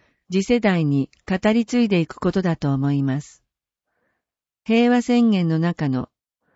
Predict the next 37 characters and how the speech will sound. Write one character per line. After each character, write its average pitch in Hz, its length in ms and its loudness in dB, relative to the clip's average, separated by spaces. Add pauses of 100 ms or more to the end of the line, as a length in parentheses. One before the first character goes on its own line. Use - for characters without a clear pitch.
(180)
ず 196 180 0
っ 190 40 0
と 226 220 0
戦 226 300 0
後 220 100 0
で 208 140 0
あ 190 80 0
り 208 100 -4
続 220 240 -8
け 208 140 -2
て 170 120 -4
ほ 156 160 -4
し - 140 -6
い 170 240 -2 (240)
と 190 100 -4
い 196 180 0
う 196 80 -4
言 208 240 -4
葉 208 200 2
を 156 60 -4
心 175 400 -2
に、 139 240 -2 (560)
自 180 120 2
分 233 240 4
に 233 80 4
で 214 160 0
き 247 120 -2
る 226 100 0
こ 170 160 -6
と 165 140 -2
を 151 60 -2
探 160 320 -4
し - 100 -10
た 170 160 -4
い 143 100 -4
で 127 140 -8
す。 - 180 -20